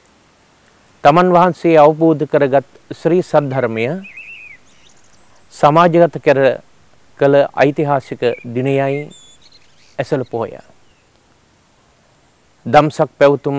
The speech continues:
සූත්‍ර දේශනාවන් පවත්වමින් බරණැස ඉසිපතනයේ මිගදායෙහිදී පස්වගු මහණුන් අමතා ප්‍රඥාවේ ආලෝකය ලෝකයට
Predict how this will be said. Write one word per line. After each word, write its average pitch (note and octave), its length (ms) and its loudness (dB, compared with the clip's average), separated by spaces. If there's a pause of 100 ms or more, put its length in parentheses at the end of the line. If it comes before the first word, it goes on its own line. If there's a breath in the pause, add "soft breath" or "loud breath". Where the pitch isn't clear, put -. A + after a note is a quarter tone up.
සූත්‍ර C3+ 500 -4
දේශනාවන් B2+ 680 -2
පවත්වමින් C3+ 600 -4 (1200)
බරණැස E3 540 2 (160)
ඉසිපතනයේ D#3+ 680 -2
මිගදායෙහිදී A#2+ 920 0 (1300)
පස්වගු D3 540 0
මහණුන් C3+ 400 -4 (920)
අමතා C#3+ 600 2 (1040)
ප්‍රඥාවේ F3+ 680 2 (140)
ආලෝකය D#3+ 540 4 (520)
ලෝකයට D3+ 680 2